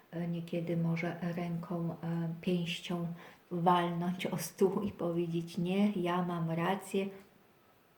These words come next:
Być może tak będzie tutaj w kwietniu, ale na końcu to się zakończy pozytywnie i będziecie mogli troszeczkę odetchnąć. W maju macie królową kielichów. Piękna energia mówiąca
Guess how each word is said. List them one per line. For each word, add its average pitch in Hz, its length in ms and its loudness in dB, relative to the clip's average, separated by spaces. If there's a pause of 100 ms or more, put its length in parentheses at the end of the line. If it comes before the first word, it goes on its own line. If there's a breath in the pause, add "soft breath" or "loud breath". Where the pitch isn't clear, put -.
(400)
Być 208 300 2
może 214 320 6
tak 175 240 -2
będzie 196 320 2
tutaj 185 340 -4
w - 120 -10
kwietniu, 190 600 -4 (520 loud breath)
ale 180 340 2
na 202 160 4
końcu 185 380 -2
to 180 160 -4
się - 320 -2 (100)
zakończy 175 600 -2
pozytywnie 185 680 0
i 180 100 0
będziecie 170 460 -4
mogli 170 300 -2
troszeczkę - 540 -8
odetchnąć. - 680 -10 (380 loud breath)
W 175 200 2
maju 247 380 6
macie 196 440 2
królową 165 720 0
kielichów. - 600 -6
Piękna 233 420 0
energia 180 580 -2
mówiąca 175 600 -4